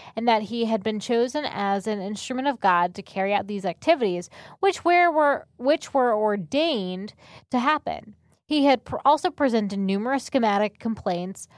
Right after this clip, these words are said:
uh, somatic complaints for where there were no physical basis and which he must be considered in the nature of somatic delusions. There have been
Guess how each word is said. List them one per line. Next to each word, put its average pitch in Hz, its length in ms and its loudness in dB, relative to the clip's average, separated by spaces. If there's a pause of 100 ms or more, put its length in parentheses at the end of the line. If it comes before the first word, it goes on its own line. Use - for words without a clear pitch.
(540)
uh, 196 400 2
somatic 208 580 2
complaints 190 560 -6
for 214 260 -2
where 208 300 0
there 202 160 -2
were 196 140 -4
no 220 180 -2
physical 277 400 -2
basis 190 640 -4 (300)
and 214 160 -2
which 220 220 0
he 240 120 -4
must 220 400 -4 (180)
be 233 140 -8
considered 269 560 2
in 269 100 0
the 247 60 -2
nature 208 640 -4
of 185 320 -4
somatic - 920 -4
delusions. 208 640 -4 (320)
There 233 160 2
have 226 180 2
been 226 360 0